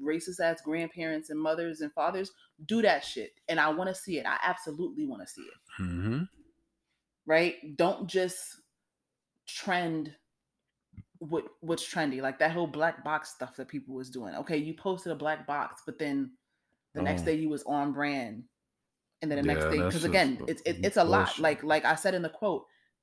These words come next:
Speaker 1: this is a life sentence. This is not something that you get to tap into when it benefits you, um, because it is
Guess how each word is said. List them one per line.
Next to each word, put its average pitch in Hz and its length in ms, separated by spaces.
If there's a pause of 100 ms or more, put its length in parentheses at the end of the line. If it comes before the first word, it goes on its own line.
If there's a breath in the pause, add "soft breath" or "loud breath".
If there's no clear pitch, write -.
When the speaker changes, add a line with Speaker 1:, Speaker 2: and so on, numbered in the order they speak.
(100)
Speaker 1:
this 247 320
is 208 160
a 151 80
life 143 360
sentence. - 520
This 202 220
is 220 120
not 185 380
something 170 320
that 156 120
you 156 180
get 156 300
to 143 360 (540)
tap 190 360
into 165 420
when 147 120
it 117 140
benefits 147 540
you, 131 320 (460)
um, 139 500
because 160 460
it 156 240
is 156 200